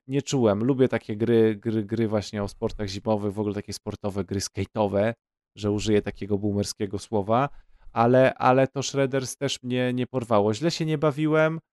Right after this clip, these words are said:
ale jak grałem, to, to masy rzeczy mi brakowało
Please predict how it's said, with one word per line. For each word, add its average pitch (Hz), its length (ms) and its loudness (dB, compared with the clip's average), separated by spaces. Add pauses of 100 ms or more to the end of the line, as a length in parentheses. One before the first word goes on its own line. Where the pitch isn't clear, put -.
(440)
ale 131 260 4
jak 131 260 2
grałem, 131 460 2
to, 127 400 -2
to 131 80 -10
masy 123 260 -2
rzeczy 120 260 -4
mi 120 80 -2
brakowało 123 800 2